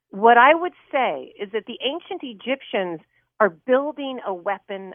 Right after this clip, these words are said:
of stone. And they want you to think that this fifty-story mountain of stone is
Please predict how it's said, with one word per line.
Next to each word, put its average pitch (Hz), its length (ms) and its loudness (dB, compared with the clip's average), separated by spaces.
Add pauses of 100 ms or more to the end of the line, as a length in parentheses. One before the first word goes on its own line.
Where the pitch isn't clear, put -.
of 170 80 -10 (140)
stone. 170 420 -2 (340)
And 226 160 6
they 262 160 4
want 247 400 -2 (100)
you 285 120 -8
to 220 140 -10 (140)
think 311 280 -6 (120)
that 202 140 -4 (120)
this 254 160 -4 (180)
fifty-story 220 920 0
mountain 180 420 -4
of 156 80 -10 (140)
stone 214 440 0 (360)
is 240 260 0